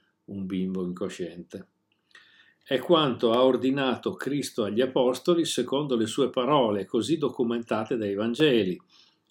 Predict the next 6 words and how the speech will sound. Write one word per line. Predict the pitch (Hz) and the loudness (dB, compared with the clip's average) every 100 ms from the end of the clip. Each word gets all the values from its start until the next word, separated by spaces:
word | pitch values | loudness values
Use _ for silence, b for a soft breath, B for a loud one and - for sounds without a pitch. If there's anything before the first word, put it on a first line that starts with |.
| _ - | _ -10
"Andate | - 113 143 131 131 | -6 -2 0 2 2
dunque, | 151 151 - 107 | 2 0 -2 -4
ammaestrate | 101 110 110 135 127 117 | -2 -2 -2 -2 -2 -4
tutte | 95 139 - | -6 -6 -2
le | 110 | -2
nazioni, | 113 139 - 135 127 127 160 | 0 -4 -2 0 0 -2 -6